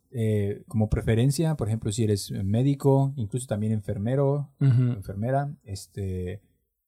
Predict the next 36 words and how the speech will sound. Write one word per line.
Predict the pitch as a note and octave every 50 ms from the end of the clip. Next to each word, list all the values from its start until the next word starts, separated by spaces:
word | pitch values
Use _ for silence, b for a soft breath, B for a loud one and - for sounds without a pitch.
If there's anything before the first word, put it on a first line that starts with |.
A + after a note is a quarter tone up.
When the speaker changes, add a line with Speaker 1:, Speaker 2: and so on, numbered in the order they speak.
| _ _ _ _ _ -
Speaker 1:
en, | A#2 G#2+ G#2+
en | G2+ G2+ G2
la | G2 G2
industria | G2+ G2+ A2 G#2 - A2+ G2+
del | F#2+ F#2
software | - C3+ C3+ C3+ C3+ C#3+ C#3 C3 B2+ B2+ C3 B2+ A#2+
o | G#2+ G2+
industria | F#2+ G#2 G#2 - - A#2+ G#2+ G2
automotriz, | F2+ F2+ F2+ - - F#2+ F#2 F#2 - B2+ C3+ D3 D3+ C#3+ - -
o | -
sea, | - - F#2+ F#2+
ingenieros | G#2 G#2 G2 - G#2+ A2 A#2+ C3 C#3+ D#3+ D3 - C#3
en | G#2+
general, | G2+ G#2 G#2+ G#2+ A#2 D3 F3+ F#3 - _ _
en | F#2+ F2+
eso | F2+ F2 - -
sí. | - - F#2 F2 - _ _ _ _ _ _ _ _ _ _ _ _
Speaker 2:
Sí. | - - C3 B2+ - _
Speaker 1:
Pero | C3+ C3+ C#3
estoy | - - E3 D3
seguro | - D#3 D#3 D#3+ D#3+ D3+
que | - D#3+ D3+ D3+ D3 C#3+ D3 D3+ E3 - E3+ C#3+
si | - C#3
van | B2+ C3 C#3
a | C3+
la | B2+ B2
página | C#3 B2 - C#3 B2
de | A#2
la | A2
embajada, | G#2 G2+ F#2+ - C#3 C#3 C3+ B2+
ahí | A2+ G#2+ G#2
está | - - A#2 G#2
la | G2 F#2+
lista | G#2 A2+ - - - B2
de | G#2+ G2 F2+
las, | F2 F2 F2 E2+ - - -